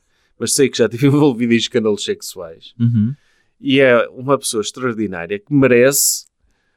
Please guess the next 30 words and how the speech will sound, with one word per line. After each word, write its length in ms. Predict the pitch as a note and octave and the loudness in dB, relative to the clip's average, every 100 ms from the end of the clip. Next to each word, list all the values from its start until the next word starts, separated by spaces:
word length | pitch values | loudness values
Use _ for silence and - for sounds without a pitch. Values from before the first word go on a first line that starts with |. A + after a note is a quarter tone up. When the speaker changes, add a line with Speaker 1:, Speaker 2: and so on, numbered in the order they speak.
| _ | _
Speaker 1:
ganhar 680 | - A2+ C3 B2+ C3+ D3+ E3 G3+ _ | -10 0 2 2 2 0 -2 -6 _
Speaker 2:
Royalties 640 | B2 A#2+ D3+ E3+ E3 F#3+ D#3+ | 2 4 4 2 2 2 2
do 60 | C#3 | 4
Speaker 1:
royalties 540 | D#3 E3+ E3+ F#3 F3 E3 | 4 2 0 -6 -8 -4
das 240 | D#3+ E3 | 0 2
músicas 440 | F3 E3+ E3+ F#3 E3 | 2 0 0 -2 2
dela. 300 | D3 A#2+ - | 2 2 0
Speaker 2:
Ok. 400 | A2+ A2 G#2+ G#2 - | -4 0 -2 -2 -4
Speaker 1:
E 100 | A#2+ | -2
ela 200 | A#2+ C3 | 0 -2
não 120 | C3+ | -4
tem 180 | C3+ D3 | -6 -6
esse 180 | C#3+ - | -6 -8
direito, 400 | C#3+ A#2+ C#3 _ | -4 -4 -6 _
Speaker 2:
Uhum. 300 | B2 B2+ D#3 D3 _ | -2 0 0 -4 _
Speaker 1:
mas 220 | C#3 C3 | -6 -4
o 80 | C#3 | -4
álbum 200 | C3 D3 | -6 -8
é 40 | |
top. 340 | D3 G2 - _ _ _ _ | -6 -6 -6 _ _ _ _
Speaker 2:
Gosta? 400 | - C3 D#3+ E3+ | -4 -2 -2 -4
Qual 180 | E3 E3+ | -4 0
é 40 | E3+ | 0
a 20 | |
sua 80 | C#3 | 2
Speaker 1:
Gosto. 100 | C#3 | 0
Speaker 2:
música 240 | C3+ - | -2 -4
preferida 460 | B2+ - A#2+ A2 A2+ | -6 -8 -6 -6 -4
desse 240 | A2+ - | -6 -6
álbum? 300 | A2+ G#2+ A2+ | -6 -4 -6